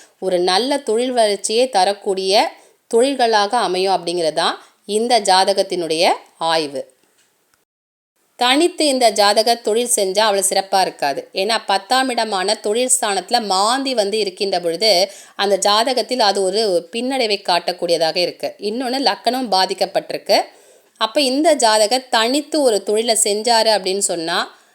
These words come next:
அந்த தொழில் வளர்ச்சி என்பது இருக்காது. ஏழாம் இடத்தினுடைய கிரகமான சூரியனுடன் பத்தாம் இடத்து அதிபதி சேர்ந்து இருக்கின்ற பொழுது, இந்த ஜாதகர் ஒரு தொழில் கூட்டாளியை வைத்துக்கொண்டு ஒரு தொழிலை செஞ்சா அவருக்கு வளர்ச்சியாக இருக்கும்.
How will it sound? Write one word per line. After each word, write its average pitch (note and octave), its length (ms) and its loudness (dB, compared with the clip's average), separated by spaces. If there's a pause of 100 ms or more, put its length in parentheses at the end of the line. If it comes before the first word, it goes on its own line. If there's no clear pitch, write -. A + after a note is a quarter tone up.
(100)
அந்த G#3 220 0
தொழில் D4 440 0
வளர்ச்சி A3+ 440 0
என்பது F#3 360 0
இருக்காது. D3 560 -6 (380)
ஏழாம் C#4+ 560 2
இடத்தினுடைய G3+ 680 0
கிரகமான F3 600 -2 (140)
சூரியனுடன் A#3+ 600 0 (340)
பத்தாம் C#4 520 0
இடத்து A3 180 -2
அதிபதி G#3 340 2
சேர்ந்து B3+ 420 0
இருக்கின்ற F#3+ 360 -2
பொழுது, E3+ 480 0 (280)
இந்த B3 280 0
ஜாதகர் F#3+ 640 0 (480)
ஒரு F3 200 0
தொழில் D#4 400 2
கூட்டாளியை B3+ 560 2
வைத்துக்கொண்டு F#3+ 680 0
ஒரு F3+ 200 -2
தொழிலை G3 400 0
செஞ்சா F3+ 220 -4
அவருக்கு G#3+ 520 -2
வளர்ச்சியாக F3 600 0
இருக்கும். C#3+ 400 -4